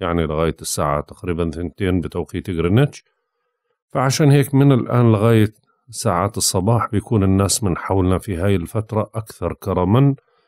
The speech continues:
مما اعتدنا من الناحية المادية والعاطفية، وبيكون التركيز حول الاستمتاع والترفيه وتبادل العاطفة مع الحبيب.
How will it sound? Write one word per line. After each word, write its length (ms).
مما 260
اعتدنا 520
من 180
الناحية 440
المادية 680
والعاطفية، 920
وبيكون 420
التركيز 580
حول 280
الاستمتاع 840
والترفيه 680
وتبادل 560
العاطفة 760
مع 200
الحبيب. 540